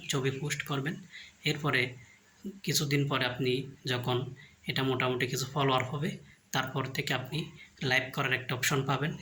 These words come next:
এখান থেকে লাইভ করবেন। লাইভ করে আপনি Facebook-কে জানান দিবেন যে, যে এটা আমি সরাসরি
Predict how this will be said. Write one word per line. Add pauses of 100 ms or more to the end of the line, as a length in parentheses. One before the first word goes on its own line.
এখান
থেকে
লাইভ
করবেন। (480)
লাইভ
করে (320)
আপনি
Facebook-কে
জানান
দিবেন
যে,
যে
এটা
আমি (180)
সরাসরি